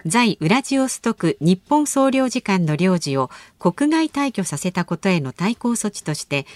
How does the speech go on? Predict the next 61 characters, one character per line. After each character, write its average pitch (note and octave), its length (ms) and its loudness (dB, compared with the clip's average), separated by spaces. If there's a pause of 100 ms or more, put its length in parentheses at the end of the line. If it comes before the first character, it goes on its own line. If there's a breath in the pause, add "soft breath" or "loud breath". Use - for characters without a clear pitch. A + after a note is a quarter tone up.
(260 loud breath)
在 G3+ 320 2
札 E3 240 -4 (100)
幌 G#3+ 360 2
ロ E3 140 0
シ C4+ 180 -2
ア C4+ 80 -4
総 B3+ 240 0
領 B3 160 2
事 A#3 140 -4
館 F#3+ 240 0
の D3+ 200 0
領 G#3+ 260 2
事 D#3+ 140 -4
一 - 220 -4
人 A3+ 120 2
に D#3 140 0
対 E3 260 -2
し、 - 280 -8 (340 loud breath)
外 A#3+ 300 2
交 C4 180 0
上 A3+ 220 0
の G3 200 4 (360 loud breath)
ペ G3 100 4
ル C#4+ 120 2
ソ D#4 180 0
ナ C#4+ 160 2
ノ B3 160 4
ン A#3+ 80 4
グ G#3 160 0
ラ F3+ 200 0
ー - 80 -8
タ、 - 160 -6 (320 soft breath)
好 G3 120 6 (120)
ま E4+ 140 2
し - 120 -10
く A3+ 120 0
な A#3 140 2
い G#3 100 4
人 G#3 240 0
物 F#3 260 -4
と G#3 140 -2
通 E3 240 -4
告 D#3 220 -6
し、 - 280 -6 (340 loud breath)
今 G3+ 160 6
月 G#3 280 2
十 C4 220 2
日 D4+ 140 -2
ま C#4 140 2
で A3 140 0
の E3+ 280 2
国 B3+ 280 -2
外 D4 180 0
退 B3 260 -2
去 C#3 180 -6
を A#2+ 40 -4
命 C3 220 -4
じ C3+ 120 -8
ま B2 120 -8
し - 100 -12
た。 - 180 -12